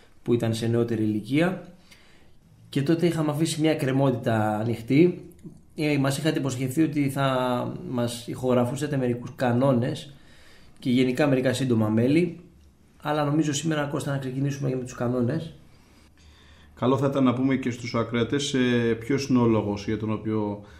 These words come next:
Speaker 2: θα ηχογραφήσουμε τους κανόνες, τα μέλη αυτά.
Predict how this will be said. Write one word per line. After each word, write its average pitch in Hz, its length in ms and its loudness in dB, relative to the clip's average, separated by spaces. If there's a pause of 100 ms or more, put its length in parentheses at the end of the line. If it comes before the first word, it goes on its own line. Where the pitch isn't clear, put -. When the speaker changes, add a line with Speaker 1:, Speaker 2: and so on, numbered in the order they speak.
(180)
Speaker 2:
θα 107 140 -6
ηχογραφήσουμε 107 680 -2
τους - 560 -12 (240)
κανόνες, 120 720 2 (120)
τα 107 300 -2
μέλη 107 280 2
αυτά. 131 500 -4